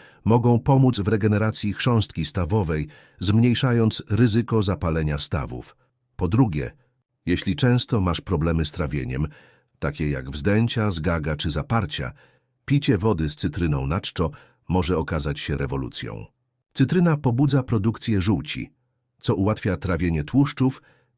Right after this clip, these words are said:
i wspomaga prawidłową pracę jelit. W badaniach przeprowadzonych w dwa tysiące dwudziestym pierwszym roku przez Instytut Zdrowia Publicznego w Polsce wykazano,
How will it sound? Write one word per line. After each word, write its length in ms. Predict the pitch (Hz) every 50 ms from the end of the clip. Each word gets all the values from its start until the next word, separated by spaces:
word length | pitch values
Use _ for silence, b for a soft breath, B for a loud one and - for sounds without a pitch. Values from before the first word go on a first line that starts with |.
| b -
i 80 | 147
wspomaga 600 | 147 - - - 117 110 123 131 131 123 120 117
prawidłową 720 | - - 117 104 92 87 76 85 92 98 95 107 104 95
pracę 400 | - - 73 71 71 - 85 78
jelit. 500 | 73 71 69 62 58 58 - - - - _ _ _ _ _ _ _ -
W 100 | 78 78
badaniach 480 | 85 98 87 107 117 120 113 101 -
przeprowadzonych 720 | - - 90 - 95 80 87 82 80 104 101 92 87 71 67
w 80 | 73
dwa 180 | 73 85 101 104
tysiące 440 | - 101 - 117 110 104 - - 82
dwudziestym 480 | 80 92 90 78 98 - - - 80 - 87 73
pierwszym 440 | - 101 82 - - - 85 80
roku 360 | 90 107 107 - - 87 76 B B B B B B B B
przez 340 | B - 104 92 - - -
Instytut 460 | 110 107 101 - 135 113 - 92 73
Zdrowia 360 | 76 78 92 107 95 95 85
Publicznego 640 | - - 82 76 78 73 - - 95 90 76 78 73
w 80 | -
Polsce 500 | - - 117 123 - - - - 101 92 - B B B B B B B
wykazano, 840 | B 78 113 139 139 147 143 123 107 123 95 73 62 55 53 50 -